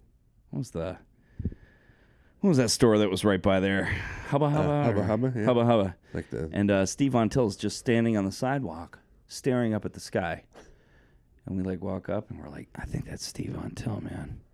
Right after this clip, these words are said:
Speaker 1: "Yeah. Hey, Steve." And he just kinda, like, looks at us, and he's like,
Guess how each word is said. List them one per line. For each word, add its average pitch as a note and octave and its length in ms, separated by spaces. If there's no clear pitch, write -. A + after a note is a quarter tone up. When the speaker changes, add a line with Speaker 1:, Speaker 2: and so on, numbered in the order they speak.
Speaker 1:
"Yeah. - 240
Hey, B2 120
Steve." B2 500
And G2 80
he F#2 60
just F#2 200
kinda, F#2+ 240
like, E2 160
looks F#2 240
at G#2+ 80
us, B2+ 240
and G#2 100
he's F2+ 140
like, F#2 200